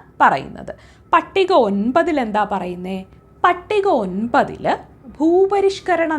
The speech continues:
നിയമം. അതെങ്ങനെയാ? ആയിരത്തി തൊള്ളായിരത്തി അൻപത്തി ഒന്നിലെ ഒന്നാം ഭരണഘടനാ ഭേദഗതിയിലൂടെയാണ്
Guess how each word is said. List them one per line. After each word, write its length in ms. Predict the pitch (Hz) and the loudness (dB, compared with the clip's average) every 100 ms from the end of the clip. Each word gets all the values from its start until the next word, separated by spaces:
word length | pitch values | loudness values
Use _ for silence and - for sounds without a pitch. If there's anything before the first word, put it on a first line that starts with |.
| 233 | -4
നിയമം. 360 | 127 135 135 - - - | -8 -10 -12 -16 -18 -8
അതെങ്ങനെയാ? 480 | 226 226 233 233 202 208 - - - - | -6 -4 -2 0 0 -2 -6 -20 -8 0
ആയിരത്തി 720 | 302 330 381 427 440 453 453 453 | 2 4 2 2 0 0 -2 -2
തൊള്ളായിരത്തി 800 | 196 180 180 175 196 165 - 240 - - - | -4 -4 -6 -4 -4 -6 -8 -10 -10 -12 -4
അൻപത്തി 760 | 220 220 233 247 277 294 - 320 214 | -2 0 0 0 0 -2 0 0 0
ഒന്നിലെ 440 | 151 156 147 156 480 - - - - | -4 -10 -4 -2 -2 -6 -20 -8 0
ഒന്നാം 460 | 294 294 339 392 466 427 | 0 2 2 2 2 0
ഭരണഘടനാ 580 | 269 214 220 220 233 233 247 | -4 -4 -6 -6 -4 -4 -6
ഭേദഗതിയിലൂടെയാണ് 1200 | 190 196 190 196 196 202 202 196 190 160 143 143 | -6 -6 -4 -4 -4 -4 -2 -2 -2 -4 -6 -4